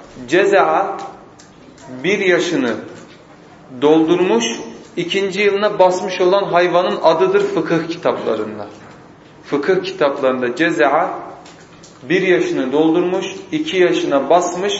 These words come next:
koyunların adıdır. Bunlar hem kurban edilebilirler Allah'a hem de zekat olarak verilebilirler. Ya da seni ve daha yaşlısı alınır.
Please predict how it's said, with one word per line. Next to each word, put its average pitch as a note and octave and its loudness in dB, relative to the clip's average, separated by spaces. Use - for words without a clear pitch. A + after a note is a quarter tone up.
koyunların F3+ 2
adıdır. E3+ 2
Bunlar F#3 2
hem G#3 -2
kurban F#3+ 4
edilebilirler G3 2
Allah'a G3 2
hem G3 2
de F#3 2
zekat F#3 0
olarak E3+ 2
verilebilirler. C3 0
Ya F3+ 2
da A#3+ 2
seni G3 0
ve G3+ 4
daha G3 4
yaşlısı F#3 0
alınır. E3 0